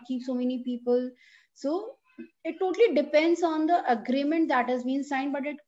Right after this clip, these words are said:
you cannot ensure that during covid also people are not fired, because this is something nobody can help. What if, okay, they don't fire, but they won't give you money? What will you do in that case?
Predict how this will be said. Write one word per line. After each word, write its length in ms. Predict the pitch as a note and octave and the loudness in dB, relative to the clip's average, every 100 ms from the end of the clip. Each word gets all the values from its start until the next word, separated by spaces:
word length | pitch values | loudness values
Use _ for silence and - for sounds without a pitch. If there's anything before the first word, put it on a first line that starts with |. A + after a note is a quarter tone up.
| - | -4
you 200 | B3+ D4 | -4 -2
cannot 340 | D#4 F4 F4 | 0 2 0
ensure 400 | C4+ C4+ C#4+ C#4 | -2 -2 -2 -2
that 220 | C#4+ C4+ | -2 0
during 340 | A#3+ A#3+ D4 - | 2 2 2 -2
covid 300 | B3 A#3 C#4 - | 0 2 0 0
also 460 | C4 B3+ B3 C#4+ C#4+ | 0 0 -2 -6 -6
people 320 | C4+ A#3+ B3 B3+ | -6 -4 -2 -2
are 100 | B3 | 0
not 280 | A#3+ A#3+ | 0 -2
fired, 380 | - A3+ A3 B3+ B3+ _ - - _ | -4 -4 -2 -4 -6 _ -20 -20 _
because 260 | B3+ B3 D#4 | -4 -2 -2
this 160 | D4+ | -2
is 160 | F4 F4 | -2 -2
something 540 | D4+ C4+ D4 D#4+ D#4 | -2 -2 -2 0 2
nobody 460 | C4 C4 C4+ B3 - | 2 4 4 4 2
can 200 | C4+ C4+ | 0 0
help. 220 | A3+ G#3 | 0 -2
What 220 | G#3+ C4 B3+ | 0 0 2
if, 160 | D4 D4 _ _ _ - - | 0 -2 _ _ _ -8 -4
okay, 300 | C#4+ C#4+ A3+ | 2 4 6
they 120 | C4 | 6
don't 260 | C4+ D#4 D4+ | 6 4 2
fire, 520 | C4 G#3+ G#3+ F3+ - _ _ _ _ - _ _ _ - | 2 2 2 -2 -8 _ _ _ _ -20 _ _ _ -4
but 200 | A#3 B3 | 4 6
they 80 | B3 | 6
won't 260 | C4 C#4+ B3+ | 6 4 4
give 140 | B3 | 4
you 200 | B3 A#3+ A3 | 2 0 0
money? 360 | G#3+ G#3 F3+ F#3 | -2 -2 -6 -6
What 220 | A3+ A3 | -6 -4
will 100 | A3 | -2
you 120 | A3+ | -2
do 140 | G#3+ | -4
in 140 | G#3 F#3+ | -6 -6
that 180 | F3 E3+ - | -6 -8 -12
case? 440 | E3+ E3+ - - | -14 -14 -18 -20